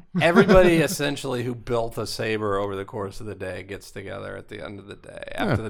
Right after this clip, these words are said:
Speaker 2: n-, sun has gone down, and they do some kind of a ceremony where they
Speaker 3: And
Speaker 2: clash
Speaker 3: I'm
Speaker 2: their
Speaker 3: sorry. So
Speaker 2: sabers.
Speaker 3: it's bright suns is good morning. And what's the good
Speaker 1: Good
Speaker 3: evening?
Speaker 1: moons, something like that.
Speaker 3: Something like that. Yeah.
Speaker 1: Yeah. No, 'cause what's, I always figure, 'cause what's interesting is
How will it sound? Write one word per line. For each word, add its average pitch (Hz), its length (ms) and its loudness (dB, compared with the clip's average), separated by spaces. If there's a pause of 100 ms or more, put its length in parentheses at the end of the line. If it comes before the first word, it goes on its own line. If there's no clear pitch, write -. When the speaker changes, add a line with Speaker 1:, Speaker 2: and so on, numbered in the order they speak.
Speaker 2:
n-, 107 80 -10
sun 110 280 -10
has 104 140 -14
gone 98 300 -10
down, 98 380 -8
and 104 100 -14
they 101 200 -14 (340)
do 107 140 -12
some 104 220 -14
kind 104 200 -10
of 98 80 -12
a 120 60 -14
ceremony 104 640 -10
where 101 160 -16
they - 160 -18 (300)
Speaker 3:
And 123 120 4
Speaker 2:
clash 131 140 4
Speaker 3:
I'm 120 80 2
Speaker 2:
their 98 80 -4
Speaker 3:
sorry. 110 300 4
So - 160 -4
Speaker 2:
sabers. 120 40 4 (120)
Speaker 3:
it's - 20 -12
bright 120 420 0
suns 117 480 -2
is 104 340 -4
good 104 220 -4
morning. 92 480 -2 (1700)
And 101 100 -4
what's 98 220 -2
the 95 260 -4
good 92 240 -4
Speaker 1:
Good - 20 -2
Speaker 3:
evening? 135 320 0
Speaker 1:
moons, - 160 -2
something 139 340 -10
like 135 140 -10
that. 143 240 -10 (180)
Speaker 3:
Something 90 280 -8
like 87 140 -8
that. 85 300 -8
Yeah. 90 240 -6
Speaker 1:
Yeah. 175 140 -6 (220)
No, 233 80 -4
'cause 226 200 -2
what's, 226 240 -4 (200)
I 208 160 -2
always 262 320 0
figure, 226 240 -4
'cause 175 180 -4
what's 170 200 -4
interesting 175 480 -4
is 143 220 -4